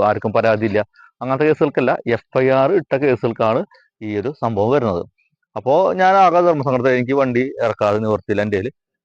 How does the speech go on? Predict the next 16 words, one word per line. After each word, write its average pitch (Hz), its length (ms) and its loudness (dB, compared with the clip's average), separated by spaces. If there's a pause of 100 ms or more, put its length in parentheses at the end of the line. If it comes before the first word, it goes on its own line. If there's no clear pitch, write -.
(100)
പതിനയ്യായിരം, 107 380 -2
പതിനയ്യായിരം 113 460 2
രൂപ 123 220 2
ഏകദേശം 117 340 2
ആവുമെന്ന് 117 240 2
ഷോറൂമുകാർ 107 440 0
പറഞ്ഞു. 110 280 0 (400)
അതായത് 110 240 2
തൃശ്ശൂർ 113 380 -4
മണ്ണുത്തിലുള്ള 107 680 0
പോപ്പുലർ 104 280 0
മെഗാ 98 140 0
മോട്ടോഴ്സ്. 90 420 -4 (1040)
ഏഹ്, 104 160 -10
അപ്പോ, 101 220 -4 (440)
ഏഹ്, 120 400 2